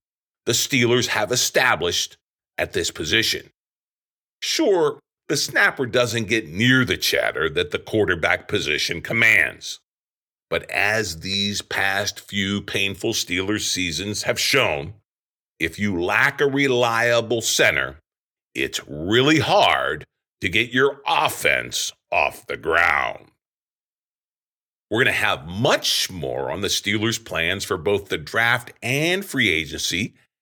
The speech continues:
as Coach Mike Tomlin and G M Omar Khan prepare to kick the tires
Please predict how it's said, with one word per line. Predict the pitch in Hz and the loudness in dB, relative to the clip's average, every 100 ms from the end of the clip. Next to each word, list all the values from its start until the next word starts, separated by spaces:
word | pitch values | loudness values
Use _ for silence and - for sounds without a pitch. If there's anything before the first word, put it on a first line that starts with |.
| _ - | _ -4
as | 104 - | -4 -4
Coach | - 156 160 - | -2 -2 -2 -2
Mike | 117 160 - | 0 -2 -2
Tomlin | - 135 80 64 92 127 _ _ _ - | -2 0 0 -2 -8 -8 _ _ _ -6
and | 87 92 92 _ _ - | -4 -2 -6 _ _ -6
G | 104 107 80 | -2 0 2
M | 80 98 | 0 -4
Omar | 69 78 95 - 151 | -6 -4 2 2 2
Khan | - 202 127 123 | 0 0 2 0
prepare | 120 107 120 123 127 | -2 -2 2 2 2
to | 131 | -2
kick | - 196 - | 0 -2 -2
the | |
tires | 226 226 196 175 170 190 - | -2 2 2 4 2 2 0